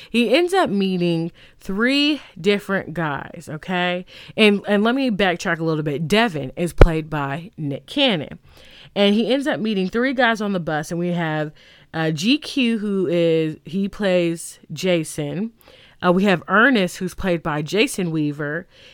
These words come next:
And we have Earl Portier, who plays Charles. And they kind of instantly click on the bus. And then we have, um, the bus driver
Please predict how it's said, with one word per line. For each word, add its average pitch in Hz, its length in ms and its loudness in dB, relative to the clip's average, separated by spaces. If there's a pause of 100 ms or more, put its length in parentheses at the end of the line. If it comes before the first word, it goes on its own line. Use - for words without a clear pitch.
(120)
And 185 140 2
we 196 120 2
have 185 260 0
Earl 190 280 4
Portier, 175 800 -2
who 175 180 -6
plays 156 400 -4
Charles. - 760 0 (380)
And 196 180 4
they 240 100 6
kind 233 220 4
of 180 120 -2
instantly 180 480 -2
click 175 260 -4
on 156 140 -4
the 151 80 -4
bus. - 500 -8 (320)
And 196 160 2
then 208 160 4
we 233 140 2
have, 202 360 2
um, 185 220 0
the 175 100 -2
bus 240 300 -2
driver 175 500 0